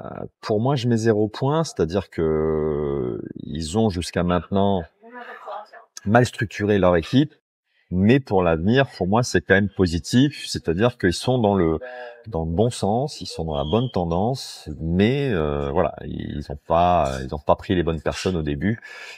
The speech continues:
il leur manquait cette personne-là. Voyons l'an prochain, si je refais cette même vidéo, voyons l'effet qu'aura eu cette personne sur les taux de retard et les taux de défaut.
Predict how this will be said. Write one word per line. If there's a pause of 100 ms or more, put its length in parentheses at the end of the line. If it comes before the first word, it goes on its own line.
il
leur
manquait
cette
personne-là. (220)
Voyons (840)
l'an
prochain,
si
je
refais
cette
même
vidéo,
voyons (400)
l'effet
qu'aura
eu
cette
personne
sur
les
taux
de
retard
et
les
taux
de
défaut.